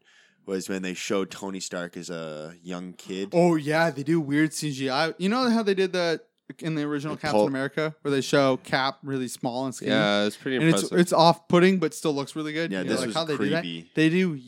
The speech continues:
Speaker 2: like, young Robert Downey Junior in this, and it's so good that it, it's terrifying.
Speaker 1: No, it wasn't good at all. It looked fake. Like,
Speaker 2: It
Speaker 1: the
Speaker 2: didn't look
Speaker 1: Hulk
Speaker 2: fake to
Speaker 1: looked
Speaker 2: me.
Speaker 1: better than Ro-, young
Speaker 3: Weird.
Speaker 1: Robert Downey
Speaker 3: I'd like
Speaker 1: Junior
Speaker 3: to see
Speaker 1: did.
Speaker 3: that.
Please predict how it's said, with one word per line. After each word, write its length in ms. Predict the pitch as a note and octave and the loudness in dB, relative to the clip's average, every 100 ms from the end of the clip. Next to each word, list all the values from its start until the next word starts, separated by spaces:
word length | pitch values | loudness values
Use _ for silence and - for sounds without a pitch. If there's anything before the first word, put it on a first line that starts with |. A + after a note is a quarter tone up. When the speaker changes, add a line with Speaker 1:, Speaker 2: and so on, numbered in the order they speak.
| C3 | -8
Speaker 2:
like, 200 | C#3+ C3 | -6 -6
young 440 | C3+ A#2 B2 C3 C#3 | -10 -12 -8 -8 -8
Robert 260 | C3 C3 B2+ | -8 -10 -10
Downey 200 | B2+ A#2+ | -10 -10
Junior 280 | A#2 B2 C#3+ | -12 -12 -12
in 60 | |
this, 280 | D#3 E3 - _ _ - | -12 -14 -18 _ _ -12
and 140 | C3+ | -4
it's 200 | C#3+ C3+ | -2 -2
so 560 | - - - E3+ F3 G#3 | -8 -10 -2 4 6 4
good 420 | - D#3 E3 F3 _ - | 4 6 6 4 _ 0
that 120 | D3+ | 4
it, 180 | C#3+ C#3+ | 4 0
it's 220 | C3 - | -12 -16
terrifying. 420 | - D3+ C3 A#2 A#2 | -10 -2 -2 -2 -6
Speaker 1:
No, 280 | A#2 A#2 | -4 -2
it 140 | A2 A#2+ | -2 0
wasn't 300 | C3+ D3 A2+ | 0 0 -2
good 320 | G#2+ D#2+ D#2+ - | -4 -4 -10 -6
at 140 | G#2+ | 0
all. 260 | G#2 G2+ C2+ | 0 0 -4
It 140 | F#2+ | -6
looked 200 | G#2+ A2+ | -4 -6
fake. 520 | - - G#2 F2+ - - | -10 -6 -6 -6 -12 -6
Like, 160 | G3+ | -6
Speaker 2:
It 60 | E3 | 0
Speaker 1:
the 60 | A3 | -2
Speaker 2:
didn't 100 | C4 | 4
look 40 | D3+ | 4
Speaker 1:
Hulk 140 | E3 | 6
Speaker 2:
fake 60 | D#3 | 4
to 40 | |
Speaker 1:
looked 200 | C3 A#2+ | 2 2
Speaker 2:
me. 60 | A#2 | 2
Speaker 1:
better 340 | A2 G2+ G2+ | 2 2 0
than 300 | F#2 F#2 F2 - | -2 -6 -6 -8
Ro-, 280 | F#2+ G2 G#2 | -2 2 2
young 300 | A#2 A2+ G2+ | 4 2 2
Speaker 3:
Weird. 100 | F#2 | -2
Speaker 1:
Robert 240 | F#2+ F2+ F2+ | -4 -6 -8
Downey 180 | F2 F2 | -8 -4
Speaker 3:
I'd 60 | |
like 140 | G#2+ E2 | -4 -4
Speaker 1:
Junior 120 | D#2 | -8
Speaker 3:
to 80 | - | -12
see 80 | F#2+ | -12
Speaker 1:
did. 80 | |
Speaker 3:
that. 140 | A2 | -12